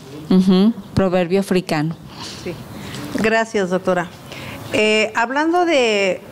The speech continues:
Speaker 2: maternidades feministas, esto me lleva a algo que quiero compartir de una gran persona que yo admiro mucho, Flora Tristán,
Speaker 1: Ajá.
Speaker 2: que fue una gran activista francesa,
Speaker 1: Ahí.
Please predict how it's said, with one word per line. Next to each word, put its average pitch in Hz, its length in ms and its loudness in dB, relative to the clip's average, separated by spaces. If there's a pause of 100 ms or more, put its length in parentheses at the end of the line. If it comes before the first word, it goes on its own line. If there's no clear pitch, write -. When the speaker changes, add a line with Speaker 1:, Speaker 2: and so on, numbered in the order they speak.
(120)
Speaker 2:
maternidades 226 760 2
feministas, 214 800 2 (600)
esto 208 240 0
me 247 180 4
lleva 208 680 2 (360)
a 202 80 0
algo 208 200 -2
que 190 80 -4
quiero 208 280 2
compartir 190 680 -2 (360)
de 185 180 4
una 208 260 2
gran 208 300 0
persona 202 420 0
que 196 80 -4
yo 196 100 4
admiro 202 280 4
mucho, 220 340 0 (580)
Flora 220 540 2
Tristán, 175 460 -2 (340)
Speaker 1:
Ajá. 165 680 0
Speaker 2:
que 196 80 2
fue 214 180 2
una 226 160 2
gran 214 320 0
activista 208 640 0
francesa, 226 720 2
Speaker 1:
Ahí. 165 420 2